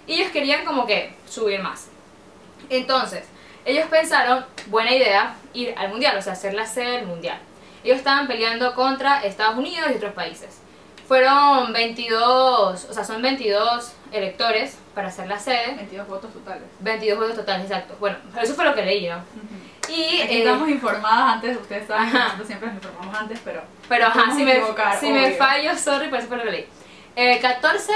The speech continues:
Speaker 1: personas, eh, votaron por Qatar y los otros ocho votaron por Estados Unidos. Se dice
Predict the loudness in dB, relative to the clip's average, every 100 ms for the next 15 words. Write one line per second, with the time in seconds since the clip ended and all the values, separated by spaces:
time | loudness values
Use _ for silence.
0 | -2 -2 -2 -2 -2 -2 -4 -6 -4 0
1 | 2 2 0 0 0 0 -2 -4 -6 0
2 | 0 0 -4 -4 -6 -6 -8 -8 -8 -8
3 | -6 -8 -8 -6 -8 -6 -6 -6 -6 -10
4 | -20 -20 -20 -20 -14 -8 -4 -2 -2 0
5 | 0 -2 -6